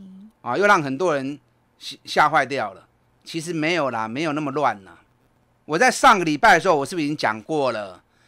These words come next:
加权指数上不去，也下不来，两百五十点，就两百五十点的区间而已。你看，已经第八天了。我上礼拜讲完之后到今天，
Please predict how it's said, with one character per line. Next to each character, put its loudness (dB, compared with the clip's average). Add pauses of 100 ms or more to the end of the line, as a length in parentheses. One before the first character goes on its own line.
(220)
加 6
权 -2
指 -12
数 -6
上 2
不 -6
去， -8
也 -10
下 2
不 -4
来， 0 (420)
两 4
百 4
五 -10
十 -10
点， -12 (240)
就 -2
两 2
百 0
五 -6
十 -12
点 -10
的 -12
区 -14
间 -10
而 -14
已。 -20 (400)
你 -14
看， 2
已 -2
经 -4
第 -6
八 2
天 -8
了。 -14 (960)
我 -10
上 4
礼 0
拜 6
讲 2
完 0
之 0
后 4
到 6
今 -4
天， -4